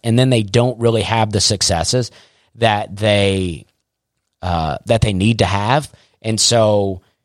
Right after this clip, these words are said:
you know, you do comedy over and over again and you fail in a lot of ways. You, you cannot build confidence if you're not having some wins. It doesn't have to be huge wins, but you gotta have some wins.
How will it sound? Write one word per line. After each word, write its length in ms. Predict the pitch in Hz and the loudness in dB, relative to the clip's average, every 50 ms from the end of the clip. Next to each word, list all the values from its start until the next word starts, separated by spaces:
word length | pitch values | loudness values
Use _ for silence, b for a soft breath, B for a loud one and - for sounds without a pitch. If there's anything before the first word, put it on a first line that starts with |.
| _ | _
you 140 | - 107 104 | -6 -2 0
know, 100 | 104 98 | 2 2
you 160 | 101 104 107 | 2 2 0
do 260 | 107 104 131 143 147 - | 0 2 2 2 2 2
comedy 500 | - 131 127 127 131 127 127 120 117 - | 2 0 0 2 2 2 2 0 0 2
over 260 | - 113 117 113 113 | 2 2 2 2 2
and 120 | 107 104 | 2 4
over 260 | 107 120 131 123 123 117 | 4 2 4 2 2 0
again 420 | 104 90 98 98 101 95 95 95 - | 2 0 -2 -2 -2 -4 -6 -8 -8
and 240 | - 101 101 101 98 | -10 -8 -8 -8 -8
you 100 | 95 92 | -8 -8
fail 720 | - - - - - 135 139 151 160 147 123 110 104 104 - | -8 -10 -8 -4 -2 0 2 2 2 4 2 2 0 -2 -2
in 120 | 104 101 | -2 -2
a 80 | 98 95 | -2 -2
lot 260 | 92 90 90 92 92 | -2 -2 -2 -4 -4
of 80 | 87 85 | -6 -6
ways. 500 | 87 87 85 85 82 85 87 90 - b b b b b b b b _ | -6 -6 -4 -4 -6 -6 -6 -8 -8 b b b b b b b b _
You, 680 | _ - 101 107 110 110 107 107 104 101 101 95 92 - _ _ _ | _ -14 -8 -6 -4 -2 -2 -2 -4 -4 -6 -8 -10 -14 _ _ _
you 180 | - 113 110 107 | -12 -10 -10 -8
cannot 720 | - - - - - 147 151 151 151 143 139 123 90 101 | -4 0 0 2 2 2 0 0 0 0 -2 -4 -4 -2
build 300 | 120 120 120 120 113 - | 2 2 4 4 2 0
confidence 680 | - - 123 120 143 143 - 123 101 95 92 95 - - | 0 0 2 2 2 2 0 -2 -2 -2 -4 -6 -6 -6
if 160 | 101 101 - | -6 -4 -2
you're 80 | 110 104 | -2 0
not 260 | 101 101 101 104 98 | 0 0 0 -2 -2
having 380 | 95 107 104 101 98 107 101 | -2 -2 -2 -2 -2 -2 -2
some 260 | - - 107 98 92 82 | -2 -2 -2 -2 -4 -2
wins. 560 | 90 113 139 147 127 78 58 - - - - B B B B B | -2 -2 -2 -2 -2 -4 -8 -10 -12 -12 -12 B B B B B
It 60 | 117 | -2
doesn't 200 | 131 147 147 202 | 0 0 2 2
have 140 | 202 180 - | 2 2 2
to 100 | 139 120 | 0 0
be 80 | 113 101 | 0 -2
huge 540 | - - - - 180 208 208 190 139 104 | -2 -2 -2 -2 0 2 2 0 0 0
wins, 300 | 101 101 98 95 101 98 | -2 -4 -4 -4 -4 -4
but 100 | 98 131 | -4 -4
you 60 | 135 127 | 0 0
gotta 160 | 131 120 107 | 0 0 0
have 240 | 98 110 107 98 - | 0 -2 -2 -2 0
some 380 | - - 123 123 131 123 107 | 0 2 2 2 2 0 0
wins. 360 | 85 69 50 50 - - - | -2 -6 -10 -16 -16 -16 -18